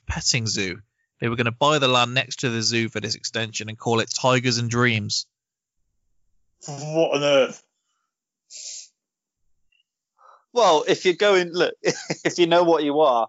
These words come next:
Speaker 3: you might as well just go with what you, <laughs> what you're gonna be labelled as being. Just, like, fully commit, <laughs> fully commit. <laughs>
Speaker 1: Exactly. Well, that's, uh,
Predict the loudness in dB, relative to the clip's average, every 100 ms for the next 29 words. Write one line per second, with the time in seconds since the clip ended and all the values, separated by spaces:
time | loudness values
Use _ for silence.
0 | -4 -2 0 0 0 -2 -2 -6 0 0
1 | 0 -4 -4 -2 -2 -4 -4 -4 0 2
2 | 2 2 2 2 2 2 -6 -4 0 2
3 | 2 -2 -14 -20 _ 0 0 2 2 2
4 | 2 0 0 0 2 0 -2 _ _ -4
5 | 0 0 0 0 2 2 2 0 -4 -4
6 | -4 -6 _ -18 -16 -18 -20 _ _ _
7 | _ _ _ _ -8 -4 -4 -6 -12 -14
8 | _ _ _ _ _ _ _ _ -2 0
9 | 0 -2 -4 0 2 4 2 4 2 2